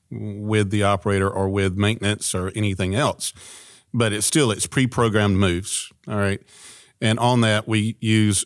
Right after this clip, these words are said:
sway control. We use sensors for positioning, uh, even sensors for speed and things like that. But it's still pre-programmed. Now, when you talk about A I, the difference there is that you, and there are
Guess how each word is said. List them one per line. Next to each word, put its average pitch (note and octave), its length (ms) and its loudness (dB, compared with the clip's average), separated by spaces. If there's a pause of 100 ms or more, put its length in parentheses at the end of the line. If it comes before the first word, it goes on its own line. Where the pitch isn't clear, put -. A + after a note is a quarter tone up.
sway A2 300 2
control. G2+ 500 0
We G2+ 120 -6
use G#2 480 -2
sensors G#2+ 640 0
for G#2+ 120 -2
positioning, G2+ 840 0 (600)
uh, G#2 300 2
even A2+ 340 4
sensors G#2+ 600 0
for G2+ 160 -2
speed G2+ 600 0 (180)
and G2 160 -2
things F#2+ 260 -2
like F#2 220 -2
that. A2 280 -2 (120)
But G2+ 120 -2
it's - 100 -6
still F3+ 180 2
pre-programmed. G#2 760 -2 (800)
Now, G#2+ 320 2
when A2+ 260 2
you A2 140 4
talk G#2+ 200 2
about G2+ 280 0
A G2+ 200 0
I, A#2+ 400 2
the G2+ 120 2
difference A#2+ 360 0
there A2+ 460 0
is G2+ 640 -2 (100)
that G2+ 580 0 (200)
you, A2+ 420 0 (140)
and G#2+ 200 0
there G#2 140 2
are A2+ 260 0